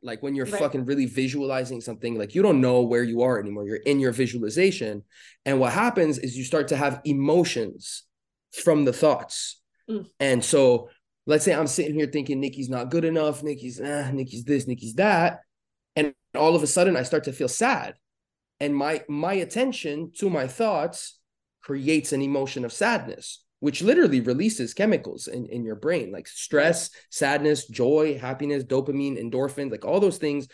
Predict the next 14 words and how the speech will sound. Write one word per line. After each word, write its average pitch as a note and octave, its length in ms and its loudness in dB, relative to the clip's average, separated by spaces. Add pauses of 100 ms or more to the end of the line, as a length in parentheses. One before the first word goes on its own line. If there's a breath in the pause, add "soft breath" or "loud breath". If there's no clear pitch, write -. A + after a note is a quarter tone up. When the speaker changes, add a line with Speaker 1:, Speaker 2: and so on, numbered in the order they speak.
(320 soft breath)
Speaker 1:
are B2+ 160 4
the - 140 -6
chemical D3+ 720 0 (160)
reactions C#3 920 -4
to E3 180 0
emotions. D3+ 920 0 (200)
Speaker 2:
Right. F3 240 -8
Speaker 1:
You B2 80 -2
get C#3 100 6
what C3 100 4
I'm A#2 80 -2
saying? B2+ 380 -2
And B2+ 160 -6
so C3+ 380 -2